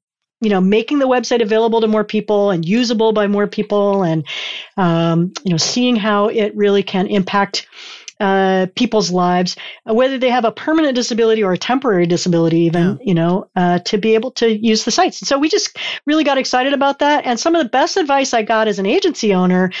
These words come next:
Speaker 1: was never, ever put accessibility in a proposal as something to be refused.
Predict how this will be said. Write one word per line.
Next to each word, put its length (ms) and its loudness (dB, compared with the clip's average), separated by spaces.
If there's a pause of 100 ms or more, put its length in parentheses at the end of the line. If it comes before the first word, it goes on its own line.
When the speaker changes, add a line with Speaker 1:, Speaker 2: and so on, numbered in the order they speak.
(280)
Speaker 1:
was 480 0 (260)
never, 840 0
ever 800 0 (220)
put 160 0
accessibility 800 0
in 100 0
a 60 0
proposal 720 0
as 140 -2
something 380 -2
to 80 0
be 200 0
refused. 720 0